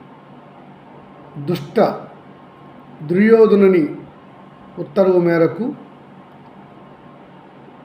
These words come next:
వివస్త్రం చేయడానికి ప్రయత్నించిన దుశ్శాసనుడు. కర్ణుడు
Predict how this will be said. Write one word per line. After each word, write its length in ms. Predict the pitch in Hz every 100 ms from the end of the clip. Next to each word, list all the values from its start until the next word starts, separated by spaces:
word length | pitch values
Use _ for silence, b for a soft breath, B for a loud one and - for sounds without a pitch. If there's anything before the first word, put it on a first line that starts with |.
| -
వివస్త్రం 560 | 185 226 - 240 226 220
చేయడానికి 600 | 202 196 190 185 180 151 - - - - - - -
ప్రయత్నించిన 920 | 185 202 208 208 190 190 185 175 131 - - - - - -
దుశ్శాసనుడు. 800 | 143 156 - 170 143 131 127 113 - - - - - - - - - - - - - - - - - - - - - - - - - - - - - - - - - - - - B B B B B B -
కర్ణుడు 600 | 220 254 285 285 302 311